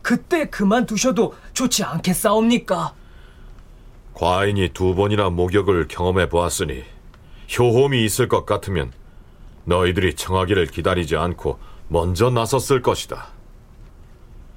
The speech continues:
Speaker 2: 효력이 없는 줄을 알면서 강행을 한다면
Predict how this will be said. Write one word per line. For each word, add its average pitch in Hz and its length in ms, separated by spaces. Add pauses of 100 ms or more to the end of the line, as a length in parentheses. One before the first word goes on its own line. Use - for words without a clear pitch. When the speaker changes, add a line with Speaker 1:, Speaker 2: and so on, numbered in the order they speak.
(520)
Speaker 2:
효력이 98 400
없는 98 360
줄을 87 240
알면서 87 540
강행을 87 600
한다면 80 400